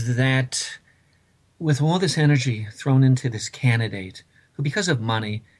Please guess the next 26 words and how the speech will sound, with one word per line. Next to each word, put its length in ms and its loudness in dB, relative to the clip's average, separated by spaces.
and 160 4
because 300 0
of 100 -6
media 480 -8
and 140 4
because 280 -2
of 40 -2
the 80 -10
party 440 -2
structures 580 -8
and 100 -10
how 140 -8
they're 220 -8
set 260 -4
up 140 -4
right 180 -6
now, 220 -10
really 300 2
didn't 240 0
have 300 0
a 60 -4
chance 440 -6
of 140 -10
winning. 460 -4
But, 140 0
but 220 -2